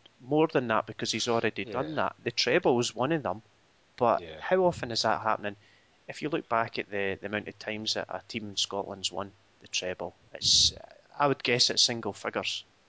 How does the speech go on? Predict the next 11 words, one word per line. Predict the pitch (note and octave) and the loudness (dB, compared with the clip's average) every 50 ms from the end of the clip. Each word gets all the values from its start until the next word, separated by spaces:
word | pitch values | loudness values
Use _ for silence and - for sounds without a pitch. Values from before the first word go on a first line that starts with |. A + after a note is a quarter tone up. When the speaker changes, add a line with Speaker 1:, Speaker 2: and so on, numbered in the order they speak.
| _ _ _ | _ _ _
Speaker 1:
for, | _ - - G2 G2 G2 F2+ | _ -4 -2 0 0 0 0
for | - - - - - - - G2+ F#2+ - - - D2+ G#2+ - B2 G#2 | -2 -6 -8 -10 -10 -8 -8 -8 -8 -8 -10 -10 -10 -10 -10 -6 -4
all | B2 - D3 C3+ B2 | 2 4 4 4 4
teams | - - C#3 B2+ B2+ A#2+ - | 2 -2 -2 0 0 -2 -2
combined. | - A2+ G#2+ G2 G#2+ G#2+ C3 C3+ B2 A2 - | -2 -4 -2 0 2 2 2 0 -2 -4 -6
It, | - - G#2 - | -4 -4 -4 -4
it | - - - | -6 -4 -2
just | - E3 - - - - | 0 2 2 2 2 0
really, | A#2+ B2 B2+ C3 B2 A#2 A2+ | -2 0 0 2 2 2 0
really | G#2+ A2 G#2+ G#2 G2+ G2 | 2 0 -2 -2 -4 -4
happens, | - A#2+ B2+ - - G#2+ G#2 - - | 0 0 0 0 0 -2 -6 -6 -6